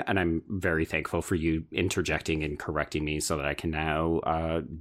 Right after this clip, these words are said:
do better. So Marlee Matlin's whole storyline is how she can't connect, or she, she doesn't want to try to make the effort with hearing people anymore. And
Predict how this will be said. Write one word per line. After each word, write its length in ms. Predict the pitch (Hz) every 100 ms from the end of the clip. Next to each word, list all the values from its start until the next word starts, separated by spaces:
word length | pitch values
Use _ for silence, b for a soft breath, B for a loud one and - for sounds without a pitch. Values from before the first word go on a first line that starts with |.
| - _ 262 90
do 160 | 98
better. 320 | 104 139 - - B B B B _ _ -
So 420 | - 120 120 107 - -
Marlee 320 | 123 131 143
Matlin's 460 | 113 107 107 95 -
whole 180 | 98 95
storyline 500 | - 165 104 85 82
is 120 | -
how 560 | 90 82 80 82 82 - - -
she 200 | 104 90
can't 240 | - 98
connect, 560 | - 95 78 - - -
or 280 | - 85 80
she, 480 | 80 - 90 85 80 - _
she 160 | - 110
doesn't 520 | 113 90 - 101 - 90
want 280 | 85 85 -
to 380 | - 90 82 - _ _
try 320 | - 85 80
to 120 | 76 85
make 200 | 76 -
the 120 | -
effort 260 | - 78 -
with 140 | 87
hearing 400 | - 87 80 78
people 480 | - 87 - 107 120
anymore. 580 | 101 113 110 123 143 156 B B B B _
And 240 | 110 104